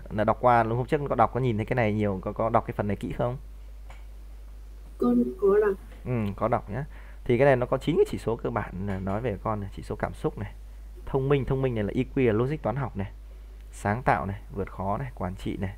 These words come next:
Speaker 1: tâm linh, giải trí, kinh doanh và thực thi. Thì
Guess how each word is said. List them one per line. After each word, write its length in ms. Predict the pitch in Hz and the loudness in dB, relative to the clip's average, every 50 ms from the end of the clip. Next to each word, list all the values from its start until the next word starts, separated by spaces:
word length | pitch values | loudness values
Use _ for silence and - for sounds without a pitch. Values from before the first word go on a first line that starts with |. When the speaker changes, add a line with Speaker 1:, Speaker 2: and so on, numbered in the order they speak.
| - - | -10 -8
Speaker 1:
tâm 160 | 113 104 104 | -6 -4 -2
linh, 240 | 107 113 113 110 101 | 0 0 0 0 0
giải 180 | 98 101 92 | 0 0 -2
trí, 240 | 101 - - 101 104 - - | -2 -6 -6 -6 -6 -6 -2
kinh 200 | - 123 117 107 | -2 -2 -2 0
doanh 200 | 113 110 107 101 | -2 -2 -2 -2
và 60 | 95 | -4
thực 180 | - - - - | -6 -8 -10 -6
thi. 180 | - 113 104 - - - - - - - - - - - | -6 -6 -6 -6 -8 -12 -14 -14 -14 -14 -14 -14 -8 -2
Thì 400 | - 113 110 107 101 101 95 | 2 2 4 4 4 4 2